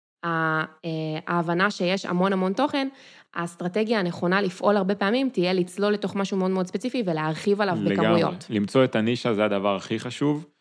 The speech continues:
Speaker 2: אה, כנראה שאם תמצא איזה נישה בטיולים, לא יודע, ספציפית על קליפסים, כנראה שאם תעשה תוכן רק על קליפסים ב-,
Speaker 1: מה זה קליפסים?
Speaker 2: בתיקים, אה,
Speaker 1: אה.
Speaker 2: או כל מיני דברים שאתה שם עליך בטיולים.
Speaker 1: הבנתי, אוקיי.
Speaker 2: כנראה שאתה,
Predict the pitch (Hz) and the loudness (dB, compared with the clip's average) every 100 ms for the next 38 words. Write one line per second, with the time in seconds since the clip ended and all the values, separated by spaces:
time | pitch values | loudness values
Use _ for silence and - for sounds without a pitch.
0 | _ _ _ _ 95 87 90 92 - 104 | _ _ _ _ -6 -4 -4 -6 -4 0
1 | 113 120 123 117 113 104 120 113 98 104 | 0 2 0 0 -2 0 2 2 2 2
2 | 117 117 120 113 113 98 95 - 98 101 | 2 0 2 2 2 2 0 0 2 4
3 | 113 110 104 107 98 90 - 98 117 117 | 4 4 4 4 2 0 -4 -4 -2 -2
4 | 113 98 - 107 113 - 92 85 85 98 | 0 -2 4 6 6 4 -4 -4 -2 2
5 | 113 147 - 151 143 139 131 - 131 120 | 4 4 4 4 4 2 0 2 0 0
6 | - - _ _ 120 117 107 117 117 113 | -4 -20 _ _ 2 4 4 4 4 0
7 | 104 101 - - 107 101 95 95 98 185 | 2 0 0 0 2 2 2 4 2 2
8 | 180 - 170 180 202 208 143 147 175 175 | -4 -4 -4 2 4 4 2 6 6 6
9 | 151 139 131 127 117 185 123 123 120 117 | 4 0 0 2 4 4 4 4 4 4
10 | - 135 131 131 123 117 110 110 101 107 | 4 2 4 2 0 2 2 0 0 0
11 | 110 110 104 113 113 110 107 101 95 95 | 0 -2 0 2 4 2 2 0 2 2
12 | 90 87 185 175 170 165 160 165 175 165 | 2 0 -2 -2 -2 -4 -4 -6 -2 2
13 | 107 120 131 - | 4 4 2 0